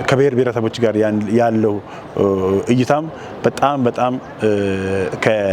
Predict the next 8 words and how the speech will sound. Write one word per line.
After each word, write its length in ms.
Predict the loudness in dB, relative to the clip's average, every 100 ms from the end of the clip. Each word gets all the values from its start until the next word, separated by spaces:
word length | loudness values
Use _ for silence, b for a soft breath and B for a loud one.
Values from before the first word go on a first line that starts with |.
| 0 2
ከ-፣ 120 | 2 2 -4 -2
ከወጉም 400 | 0 2 2 2
ከባህሉም 480 | 2 0 2 0 -2 -8 B B B -2
አንዱ 220 | 0 2
እንደማሳያ 500 | 2 2 0 0 0
የሚወሰደው 580 | 0 0 -2 -2 0 0 -2 B B
የመቻቻል 520 | 0 0 2 0 0 2
የይቅርታን 580 | 2 0 -6 -4 -6